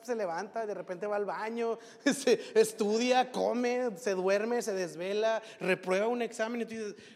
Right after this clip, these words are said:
"Pues qué de especial lo hace esto". Nada, él sigue viviendo lo mismo, sigue viviendo lo mismo. Simplemente está experimentando una realidad que quizá yo no he visto o yo no he experimentado.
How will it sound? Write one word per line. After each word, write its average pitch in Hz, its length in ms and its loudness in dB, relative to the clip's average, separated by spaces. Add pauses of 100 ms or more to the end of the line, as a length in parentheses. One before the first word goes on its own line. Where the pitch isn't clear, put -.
(120)
"Pues 214 200 6
qué 220 160 -2
de 247 60 4
especial 208 840 0
lo 175 200 -2
hace 190 240 -2
esto". 233 260 -8 (260)
Nada, 285 500 4
él 240 140 0
sigue 330 240 6
viviendo 320 400 6
lo 330 140 6
mismo, 330 760 2
sigue 294 240 0
viviendo 294 280 0
lo 302 140 0
mismo. 320 380 2 (380)
Simplemente 254 1040 2
está 185 200 -4
experimentando 185 840 -2
una 202 160 -4
realidad 170 1040 -4 (320)
que - 160 -6
quizá 175 420 -2
yo 190 240 0
no 190 300 -6
he 165 140 -6
visto 170 920 -8
o 170 80 -6
yo 156 220 -8
no 165 100 -8
he - 20 -10
experimentado. 170 920 -8